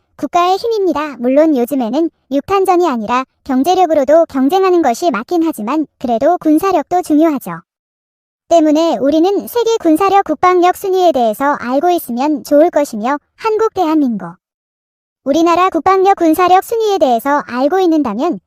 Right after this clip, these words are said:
더 더욱 도움이 될 것입니다. 그렇다면 세계 국방력 군사력 순위에 대해서 알아보도록 하겠습니다.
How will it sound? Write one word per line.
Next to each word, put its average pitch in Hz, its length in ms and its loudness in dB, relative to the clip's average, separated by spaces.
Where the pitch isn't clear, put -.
더 294 120 -2
더욱 294 320 2
도움이 359 320 2
될 285 160 2
것입니다. 202 560 -6
그렇다면 269 580 -4
세계 440 280 -2
국방력 370 480 2
군사력 370 480 2
순위에 403 320 0
대해서 262 460 -4
알아보도록 302 680 0
하겠습니다. 202 580 -6